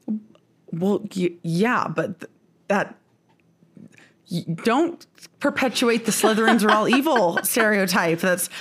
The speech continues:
Speaker 1: I'm, I'm not even a Slytherin. I'm a Gryffindor, and I have to defend the Slytherins here. <laughs> What's
Speaker 2: Hey,
Speaker 1: going
Speaker 2: I
Speaker 1: on?
Speaker 2: am,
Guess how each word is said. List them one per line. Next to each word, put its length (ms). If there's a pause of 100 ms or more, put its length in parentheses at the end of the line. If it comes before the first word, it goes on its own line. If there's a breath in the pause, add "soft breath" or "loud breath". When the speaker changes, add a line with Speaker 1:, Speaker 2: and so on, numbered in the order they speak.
(120)
Speaker 1:
I'm, 340
I'm 160
not 140
even 180
a 40
Slytherin. 460
I'm 160
a 60
Gryffindor, 640
and 100
I 120
have 240
to 100
defend 340
the 40
Slytherins 520
here. 380
<laughs> 60
What's 140
Speaker 2:
Hey, 160
Speaker 1:
going 200
Speaker 2:
I 400
Speaker 1:
on? 220
Speaker 2:
am, 140